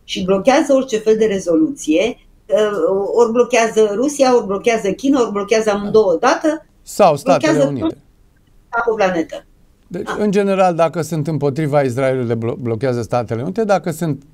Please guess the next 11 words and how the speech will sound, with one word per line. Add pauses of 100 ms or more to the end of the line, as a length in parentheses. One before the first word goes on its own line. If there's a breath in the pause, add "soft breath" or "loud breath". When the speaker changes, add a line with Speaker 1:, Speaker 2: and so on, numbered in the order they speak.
(120)
Speaker 2:
pentru
a
aduce
ceva,
un
nivel
de
sănătate (320)
asupra (920 soft breath)
afacerilor
planetei,